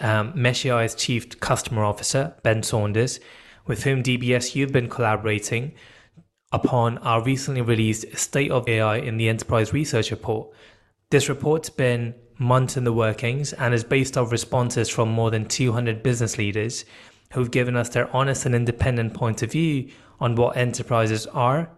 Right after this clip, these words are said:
and are not doing with A I. So if you're someone who's often got imposter syndrome, given all the buzz that we're hearing about A I in, in the news and what companies are, aren't doing,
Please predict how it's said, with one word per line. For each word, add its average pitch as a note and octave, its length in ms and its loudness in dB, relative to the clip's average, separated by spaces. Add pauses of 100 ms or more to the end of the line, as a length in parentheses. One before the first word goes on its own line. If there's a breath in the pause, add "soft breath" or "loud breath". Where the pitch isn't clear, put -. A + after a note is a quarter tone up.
(160)
and B2 160 2
are A2+ 100 2
not B2 380 0
doing A2 260 2
with G#2 160 -2
A G#2+ 160 4
I. G#2 240 0 (480 soft breath)
So - 120 0
if A2 120 -2
you're C3+ 180 2
someone C#3+ 400 0
who's A#2 360 0 (420 loud breath)
often B2+ 280 2
got - 180 -2
imposter C3 480 2
syndrome, C#3 540 0
given A#2+ 280 2 (120)
all B2+ 200 2
the B2 100 -2
buzz B2 280 0
that C#3 140 -2
we're C3 100 2
hearing A#2+ 360 0
about A#2+ 280 0
A A#2 140 2
I A2+ 160 2
in, A#2+ 400 0
in A#2 180 0
the A2 80 2
news C3+ 340 2
and A2+ 240 0
what A2 120 4
companies A2 460 -2
are, A2 200 4
aren't B2 320 0
doing, C3+ 320 -2